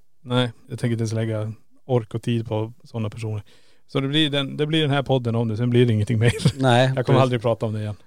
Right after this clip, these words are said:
Speaker 2: Nej, men det är lite sådär ändå. Men samtidigt så behöver man ändå ta upp det en gång lite grann. Att, och egentligen det man vill skicka med egentligen, det är ju det att, ja, men,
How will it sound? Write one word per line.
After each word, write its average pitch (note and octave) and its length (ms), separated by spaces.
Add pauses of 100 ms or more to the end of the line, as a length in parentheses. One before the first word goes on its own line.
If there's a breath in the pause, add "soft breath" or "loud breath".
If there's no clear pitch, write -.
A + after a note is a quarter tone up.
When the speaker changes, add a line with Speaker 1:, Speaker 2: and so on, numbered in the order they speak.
Speaker 2:
Nej, D3 160
men D3 100
det C#3 80
är D3+ 80
lite D3 140
sådär F#2+ 260
ändå. F#2+ 320
Men A#2+ 180
samtidigt C3+ 280
så C3+ 100
behöver B2+ 220
man A#2 180
ändå G#2+ 600 (460)
ta - 100
upp - 320
det B2+ 200
en A#2+ 240
gång A2+ 260
lite G2+ 220
grann. F#2+ 180
Att, F#2+ 220
och A#2+ 220
egentligen B2 520
det A#2 180
man A2+ 180
vill A2 180
skicka A2 220
med B2+ 160
egentligen, F#2 300
det G2+ 60
är - 20
ju G#2+ 100
det F2 120
att, F2 280
ja, G#2 80
men, F#2+ 400